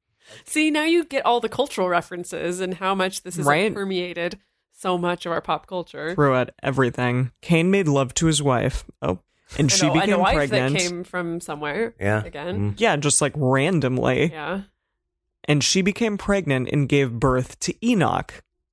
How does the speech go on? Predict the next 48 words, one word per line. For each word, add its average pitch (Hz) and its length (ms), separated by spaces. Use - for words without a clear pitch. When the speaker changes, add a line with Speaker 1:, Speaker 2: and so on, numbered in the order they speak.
Speaker 2:
Cain 170 300
was 190 160
then 139 260
building 147 380
a 147 60
city. 135 580
What? 196 260
An 139 80
Speaker 3:
Yeah. 147 80
Speaker 2:
entire 147 440
city? 151 500
And 160 120
he 151 100
named 160 320
it 139 120
after 143 360
his 135 120
son, 180 360
Enoch. 135 500
Speaker 1:
What 190 140
else 214 180
are - 40
you - 60
gonna 175 120
do? 170 240
Speaker 3:
Well, 160 120
Speaker 2:
I 180 40
Speaker 3:
he 208 60
Speaker 2:
don't 135 80
know. 165 220
I 127 60
mean, 135 380
it 143 60
sounds 165 260
like 185 120
he 185 40
didn't 156 220
have 143 100
a 143 40
shitty 143 340
life 160 320
then. 139 320
Speaker 3:
seemed - 240
like 151 140
it 135 40
was 120 120
all 110 100
right. 127 420